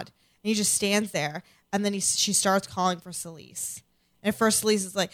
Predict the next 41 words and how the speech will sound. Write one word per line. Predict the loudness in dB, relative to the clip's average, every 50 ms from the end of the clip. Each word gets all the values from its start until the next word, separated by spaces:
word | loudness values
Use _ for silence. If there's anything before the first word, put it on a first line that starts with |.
| -10 -6
when | _ 0 2
she's | 2 2 4 4 4
saying, | 4 4 4 4 2
"Dad, | 2 4 4 4 6
dad, | 4 4 4 4
dad, | 4 2 2 2
where's | 2 0 -2
my | -2 -4
father?" | 0 2 4 4 4 4 2 -2 -2 -4 -6 -10 -18 _
Selyse | -4 -2 0
is | 0 0 0
like, | 0 -2 -2 -4
"This | -2 -2 -2
is | -2
the | -2 -2
right | -2 -2 -2 -2
thing, | -4 -6
Stannis. | -6 -4 -4 -4 -6 -8 -10 -10 -8 -6 -6 -8 -8 -10
We're | -10 -10
doing | -10 -8 -8 -8 -8 -6
the | -2 0
right | 0 0 0 -2
thing." | -2 -4 -2 -4 -4 -8 -12 _ _ _ _ _
And | 0 2
then | 2
as | 2 2
soon | 2 2 2 2 2
as | 0
she | 0 0
starts | 2 2 2 0 0
calling | 0 2 2 2 2
for | 2 -2 -4
her | -4 -4
mom, | -4 -4 -4 -2 0 2 2 2 2 0 -6 _ _ _ _ _ _ _ _ _ _
Selyse | -2 0 2 2 2 2 0
starts | 2 2 2 0 0 -2
to | -4 -4
lose | -4 -6 -6 -6 -4 -4 -6
her, | -4 -4 -4 -4 -4 -6 -8 -10 -14 -18 _ _ _ _ _ _ _
her | -8 -6
composure. | -6 -6 -8 -6 -4 -2 -2 -2 -2 -4 -6 -10 -12 -16